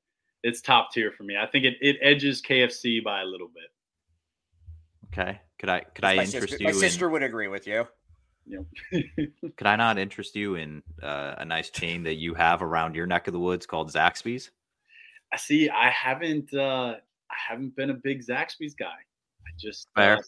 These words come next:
Speaker 1: I try, like, I, there actually isn't a lot right near me. Uh, when I've been out and about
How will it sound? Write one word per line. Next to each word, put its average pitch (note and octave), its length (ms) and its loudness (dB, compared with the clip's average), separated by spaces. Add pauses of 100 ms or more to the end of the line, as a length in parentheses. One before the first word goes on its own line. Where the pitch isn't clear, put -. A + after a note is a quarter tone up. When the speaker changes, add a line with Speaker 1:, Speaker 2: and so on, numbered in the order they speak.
(680)
Speaker 1:
I D3 120 10
try, C#3+ 400 2
like, B2+ 280 2
I, B2 220 2 (340)
there A#2+ 140 -4
actually D#3 500 -4
isn't C3 300 -4
a G#2+ 80 -10
lot G2+ 300 -4 (120)
right G#2+ 300 -2
near G2 240 -6
me. C#3 300 -2 (380)
Uh, G#2+ 120 -2
when A2+ 160 -2
I've A2+ 180 -2
been A2+ 340 0
out A2 200 0
and A2+ 80 -6
about G2+ 340 -6